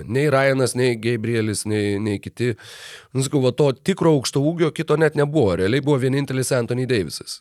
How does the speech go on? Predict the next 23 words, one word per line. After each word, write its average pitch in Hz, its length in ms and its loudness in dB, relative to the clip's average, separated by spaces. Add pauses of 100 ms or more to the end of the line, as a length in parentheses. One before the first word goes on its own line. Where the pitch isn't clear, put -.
Ir, 107 320 0
e, 110 160 0 (1400)
sakau, 147 240 -2
toks 110 240 -4
truputėlį 147 480 -2
nustebinęs 117 640 0
sprendimas. 151 480 0 (340)
Galbūt 180 480 2
čia 160 160 0
todėl, 135 240 2
kad 120 160 -4
tu 117 80 -4
žaidi 101 240 -2
prieš 92 320 -4
Warriors, 151 560 2
bet, 107 400 -2
bet - 480 -6
aš - 160 -4
nemanau, 151 320 2
kad 127 160 -2
čia 120 160 -2
dabar 123 320 0
yra 123 220 4